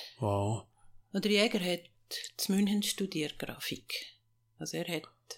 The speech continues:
Speaker 2: schon ein bisschen aufgeschlossenere, äh, Haltung gehabt.
Speaker 1: Ja.
Speaker 2: Also es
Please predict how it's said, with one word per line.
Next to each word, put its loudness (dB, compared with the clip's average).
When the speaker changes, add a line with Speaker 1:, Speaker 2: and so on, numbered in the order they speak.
Speaker 2:
schon 2
ein 6
bisschen 4
aufgeschlossenere, 0
äh, 0
Haltung -2
gehabt. -8
Speaker 1:
Ja. 2
Speaker 2:
Also 0
es -4